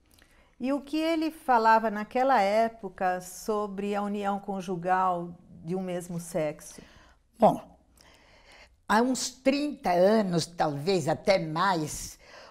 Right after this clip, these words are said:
Speaker 2: um dia conversando com ele, já na madrugada,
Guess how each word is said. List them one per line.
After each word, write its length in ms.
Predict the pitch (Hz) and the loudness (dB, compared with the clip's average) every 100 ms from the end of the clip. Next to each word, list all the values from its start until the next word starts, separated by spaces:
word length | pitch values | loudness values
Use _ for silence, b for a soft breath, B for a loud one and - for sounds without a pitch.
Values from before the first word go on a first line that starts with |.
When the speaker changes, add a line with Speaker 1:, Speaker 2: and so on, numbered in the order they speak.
| - | -2
Speaker 2:
um 160 | 226 | 0
dia 180 | 208 262 | 4 4
conversando 880 | 262 233 190 202 170 - 214 202 175 | 4 0 2 2 0 -4 -2 0 -2
com 260 | - 165 160 | -4 -4 0
ele, 440 | 208 196 151 147 | 2 2 0 -2
já 260 | 151 180 180 | 0 2 2
na 140 | 165 | 0
madrugada, 1080 | 170 165 160 147 - 180 185 170 135 143 | 0 0 0 -2 -2 0 2 0 -4 -8